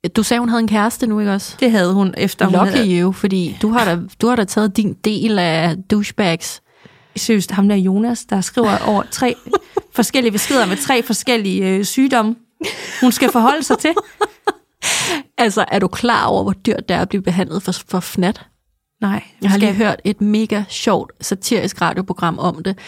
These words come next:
Speaker 1: øhm, hvor der er en eller anden kendt inden, jeg kan ikke huske, hvem det er, virkelig irriterende, jeg ikke kan det, beklager, men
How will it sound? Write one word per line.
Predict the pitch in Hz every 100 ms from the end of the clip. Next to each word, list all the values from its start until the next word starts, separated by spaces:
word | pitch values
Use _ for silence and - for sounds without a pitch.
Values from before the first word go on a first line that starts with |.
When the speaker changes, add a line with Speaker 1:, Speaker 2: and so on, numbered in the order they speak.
| - - -
Speaker 1:
øhm, | 208 202 190 185
hvor | 180 190
der | 196
er |
en | 196
eller | 196
anden | 160 202
kendt | - 233 -
inden, | 202 196
jeg | 196
kan | 202
ikke | -
huske, | 214 -
hvem | 190
det | 170 -
er, | 170 190
virkelig | 190 170 175 170 - -
irriterende, | 156 196 170
jeg | 185 190
ikke | - - -
kan | 190
det, | 190 190
beklager, | 190 208 196 202
men | 220 214